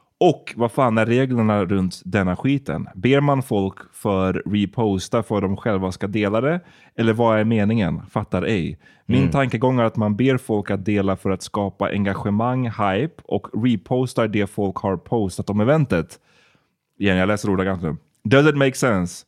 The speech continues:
Speaker 1: Kände det blev lite rörigt nu. Ja, jag håller med. Men ni kanske fattar.
Speaker 2: We
Speaker 1: Kind
Speaker 2: get
Speaker 1: of.
Speaker 2: it. We get it. I get it.
Speaker 1: Eh, am I bugging?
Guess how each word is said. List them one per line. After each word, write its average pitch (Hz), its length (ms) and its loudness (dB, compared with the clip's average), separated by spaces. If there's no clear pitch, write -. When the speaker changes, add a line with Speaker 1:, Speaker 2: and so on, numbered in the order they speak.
Speaker 1:
Kände 135 340 2
det 131 100 2
blev 127 200 2
lite 123 200 2
rörigt 120 340 4
nu. 87 140 2
Ja, 98 140 2
jag 101 80 2
håller 107 160 0
med. 90 180 0
Men 120 160 4
ni 139 100 4
kanske 123 240 0
fattar. 110 460 0
Speaker 2:
We 127 140 0
Speaker 1:
Kind 131 220 6
Speaker 2:
get 95 80 2
Speaker 1:
of. 85 60 0
Speaker 2:
it. - 100 -10
We 127 160 2
get 101 180 2
it. 85 220 0
I - 60 -2
get 87 180 0
it. 208 60 -10
Speaker 1:
Eh, 160 80 4
am 175 120 2
I 156 100 4
bugging? 113 540 2